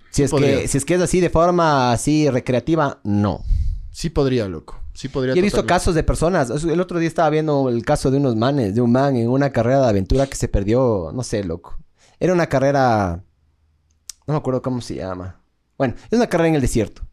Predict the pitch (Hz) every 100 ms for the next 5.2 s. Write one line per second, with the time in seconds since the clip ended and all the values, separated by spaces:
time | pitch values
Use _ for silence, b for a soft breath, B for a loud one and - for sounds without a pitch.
0 | _ - 104 104 b b - 135 160 151
1 | 170 165 139 131 170 170 123 120 139 139
2 | 135 139 131 123 131 139 113 110 151 175
3 | 104 117 113 117 - - 160 139 - 147
4 | 127 139 156 147 156 135 127 139 110 101
5 | 107